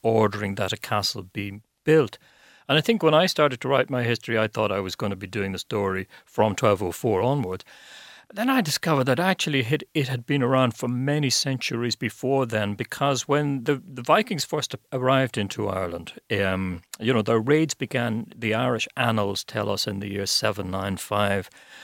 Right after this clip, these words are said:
and they established a ship base for themselves in Dublin in eight four one. So we normally date the start of Dublin's history to the year eight four one.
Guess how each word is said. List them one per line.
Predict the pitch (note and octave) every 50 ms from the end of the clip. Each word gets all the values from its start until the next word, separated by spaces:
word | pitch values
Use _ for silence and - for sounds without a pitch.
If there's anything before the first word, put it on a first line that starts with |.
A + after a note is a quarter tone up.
| - - -
and | A2+ A#2+ B2 A2+
they | A#2 A#2+
established | A#2 - - - C#3+ C#3+ B2 B2 A#2 - -
a | - A2+ A#2+
ship | - - - - C3 - - - - - -
base | B2 A#2 G#2+ G2+ -
for | - - G#2+ G2+
themselves | G2 G2 G2 - - A2 G#2+ G#2 G#2 G2 G2 - - - _
in | - A#2+ A#2+ C3 A#2
Dublin | G2 G#2+ G2+ F#2 G#2 F#2+ F#2+ - _ -
in | A2 G2+ G2+ G#2 - - -
eight | A2 G#2+ G#2 - -
four | - - - - G#2+ G#2+ G2+ G2 F#2+
one. | G2+ A#2 A#2 F#2+ F2 E2+
So | - B2
we | A2 A#2+
normally | C3 D3 D#3+ D3+ B2+ A#2+ - -
date | B2 B2 G#2 - - -
the | -
start | - - - A#2 G#2+ A2 G#2+ -
of | F#2+ -
Dublin's | - A2+ G#2 F#2+ F#2+ F2 -
history | - A#2 A#2 - - - F2+ - -
to | - G#2+
the | G2 G2+ F#2+
year | G2+ G#2 G#2 G#2 -
eight | A2+ A2 A2+ - -
four | - - A2 F#2+ F#2+ F#2+
one. | G#2+ A2 G#2+ G2 F#2+